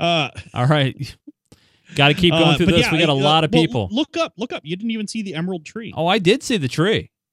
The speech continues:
Speaker 1: So I think that's really cool. Uh, so let's see.
Speaker 2: That's a lot of
Speaker 1: The
Speaker 2: emerald.
Speaker 1: next guy that I'm trying to teleport to is not here.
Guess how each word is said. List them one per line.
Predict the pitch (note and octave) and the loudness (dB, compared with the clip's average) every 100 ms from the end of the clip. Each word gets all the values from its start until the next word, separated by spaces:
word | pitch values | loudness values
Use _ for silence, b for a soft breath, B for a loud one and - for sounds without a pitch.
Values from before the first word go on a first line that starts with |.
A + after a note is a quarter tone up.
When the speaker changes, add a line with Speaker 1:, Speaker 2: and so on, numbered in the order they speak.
| _ _ _ _ _ | _ _ _ _ _
Speaker 1:
So | G2 F#2 | -18 -10
I | D#3 | -8
think | C3 | -8
that's | A2 A#2 _ | -12 -16 _
really | A2+ A2 | -14 -14
cool. | - - _ _ _ _ _ | -16 -20 _ _ _ _ _
Uh, | A#2 A#2 A2+ A2+ A2+ | -12 -8 -8 -8 -10
so | - A#2 | -10 -8
let's | C#3 - | -6 -6
see. | - - | -6 -4
Speaker 2:
That's | C3 | -2
a | A#2+ | 2
lot | A2+ A#2 | 2 2
of | |
Speaker 1:
The | - | 0
Speaker 2:
emerald. | C#3+ F3 | 0 -2
Speaker 1:
next | - | -2
guy | E3+ D#3+ E3 D#3 | -2 0 0 -2
that | C3 | -2
I'm | C3+ | -2
trying | B2+ D3 | 0 -2
to | C#3+ | 0
teleport | D3 C#3 D3 | -2 -2 -4
to | D3+ | -4
is | B2 B2 | -6 -4
not | A#2 - | -6 -6
here. | B2+ B2+ B2 | -4 -2 -2